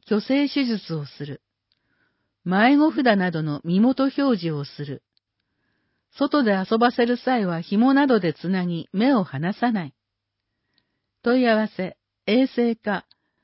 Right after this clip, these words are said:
電話三八の零七二一。樹木などの毛虫は早めの対応を。これから毛虫が発生しやすい時期になります。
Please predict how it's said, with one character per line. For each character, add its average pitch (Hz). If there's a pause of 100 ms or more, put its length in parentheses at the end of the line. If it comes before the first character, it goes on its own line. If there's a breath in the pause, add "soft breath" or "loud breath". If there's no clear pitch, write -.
(320)
電 254
話 220 (180)
三 262
八 247
の 139 (120)
零 220
七 240
二 180
一。 - (1800)
樹 262
木 311
な 226
ど 196
の 156
毛 196
虫 226
は 196
早 202
め 269
の 254
対 202
応 180
を。 156 (920)
こ 208
れ 262
か 254
ら 233
毛 -
虫 269
が 277
発 214
生 269
し -
や 254
す -
い 254
時 269
期 226
に 165
な 151
り 165
ま 170
す。 -